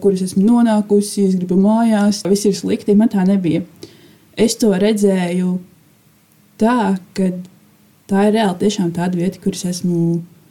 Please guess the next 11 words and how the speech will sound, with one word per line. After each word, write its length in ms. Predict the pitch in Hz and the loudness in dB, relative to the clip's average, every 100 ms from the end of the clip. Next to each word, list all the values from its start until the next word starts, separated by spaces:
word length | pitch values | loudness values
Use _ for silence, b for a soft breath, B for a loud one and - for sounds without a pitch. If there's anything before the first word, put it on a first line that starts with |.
| _ _ _ _ _ _ _ | _ _ _ _ _ _ _
kur 160 | - 180 | -4 -2
es 100 | 180 190 | -2 -2
esmu 200 | 196 180 | 0 2
nonākusi, 720 | 196 190 180 180 180 - 185 - _ - | 2 2 -2 -4 -8 -6 -10 -12 _ -8
kad 100 | 185 | -4
es 140 | 180 185 | -4 -4
savā 160 | 180 180 | -4 0
ziņā 320 | 196 185 170 | 2 2 0
sevi 320 | 170 190 180 190 | 0 -2 -2 0
izaudzināšu, 800 | 214 254 262 233 214 196 208 202 - _ _ _ b b b b b b b _ _ _ _ _ - | 2 2 4 4 4 4 2 0 -6 _ _ _ b b b b b b b _ _ _ _ _ -6
jo 720 | 196 190 185 185 185 180 180 | 0 2 2 2 2 2 0